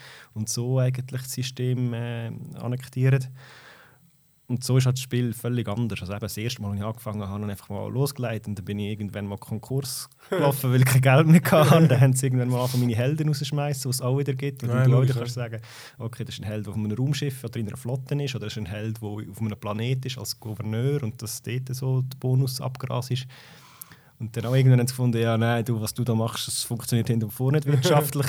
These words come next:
Speaker 1: <laughs> Dann <laughs> habe ich irgendwann mal so verloren.
Speaker 2: <laughs>
Speaker 1: Und dann, als ich das zweite Mal gespielt habe,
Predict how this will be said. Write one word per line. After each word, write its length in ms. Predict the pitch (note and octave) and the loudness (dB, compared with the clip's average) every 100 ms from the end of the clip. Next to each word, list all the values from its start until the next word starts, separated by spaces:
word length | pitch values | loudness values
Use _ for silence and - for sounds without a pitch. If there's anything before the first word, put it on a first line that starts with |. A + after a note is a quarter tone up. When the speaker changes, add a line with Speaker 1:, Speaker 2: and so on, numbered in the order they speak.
| - | -2
Speaker 1:
<laughs> 80 | - | 0
Dann 200 | B2 A#2 | 4 4
<laughs> 760 | - - - - D3 F#3+ C#3 | 4 -4 0 6 6 8 6
habe 140 | C3 C#3+ | 8 8
ich 40 | |
irgendwann 320 | E3+ C#3+ B2 | 6 6 4
mal 160 | B2 B2 | 6 6
so 200 | B2+ C#3 | 4 -2
verloren. 480 | - D3 D3 D#3 E3+ | -2 -4 -2 -2 -4
Speaker 2:
<laughs> 60 | - G#3+ D3+ D#3+ B2+ B2+ - - - - - - | -4 0 2 0 -2 -4 -6 -16 -18 -20 -18 0
Speaker 1:
Und 220 | C3+ C3 | 2 6
dann, 180 | C3+ C3 | 6 8
als 120 | C3+ | 8
ich 60 | B2+ | 6
das 160 | - | 2
zweite 360 | - A#2+ C#3+ C#3+ | -4 -2 -2 -2
Mal 260 | C3 C3+ B2+ | 0 0 0
gespielt 440 | - B2 C3 B2+ | -4 0 2 2
habe, 180 | A#2+ | 2